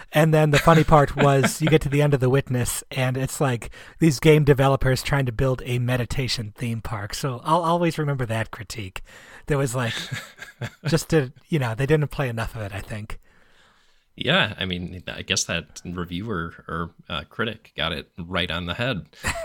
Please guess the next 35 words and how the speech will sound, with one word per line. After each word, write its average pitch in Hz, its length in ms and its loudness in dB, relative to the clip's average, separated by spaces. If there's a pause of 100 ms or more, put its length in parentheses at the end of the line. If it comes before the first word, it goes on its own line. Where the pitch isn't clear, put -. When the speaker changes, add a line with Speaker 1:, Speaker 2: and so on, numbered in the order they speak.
(120)
Speaker 2:
But 98 300 0
yeah, 147 280 0
<laughs> - 20 -8
so, 104 420 -2 (420)
boy, 95 300 -4
that's 92 240 -6
interesting. 87 480 -8 (500)
Uh, 131 260 -2 (260)
yeah, - 180 0
Jonathan 185 420 -2
Blow 95 360 -4
is 90 160 -4
an 92 80 -8
interesting 90 400 -4
character 85 540 -8
who, 85 300 -8
in 87 140 -8
the 87 60 -10
years 85 580 -4
since - 640 4
the 92 100 -8
development 82 560 -6
of 82 420 -8 (280)
Braid 82 400 -6
and 80 100 -14
The 85 40 -10
Witness, - 540 -6
has 85 440 -4 (480)
gained 92 360 -4
a 85 80 -10
bit 92 200 -10
of 98 100 -10
notoriety 101 840 -6
as, 85 440 -2
uh, 82 260 -6